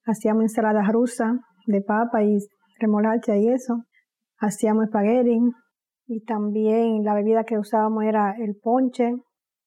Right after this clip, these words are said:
vino, y también usábamos una bebida que se llama anís. También se usaban fruta, manzana, uva, pera y nueces.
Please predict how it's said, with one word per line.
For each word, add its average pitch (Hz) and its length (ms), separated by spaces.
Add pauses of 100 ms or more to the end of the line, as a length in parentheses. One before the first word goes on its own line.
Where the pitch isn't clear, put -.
(200)
vino, 247 680 (560)
y 214 80
también 226 480
usábamos 226 800 (420)
una 233 200
bebida 233 480
que 226 100
se 214 140
llama 233 240
anís. 214 480 (240)
También 214 500
se 226 100
usaban 208 340
fruta, 226 440
manzana, 208 760 (340)
uva, 214 480 (460)
pera 208 380
y 220 120
nueces. 196 560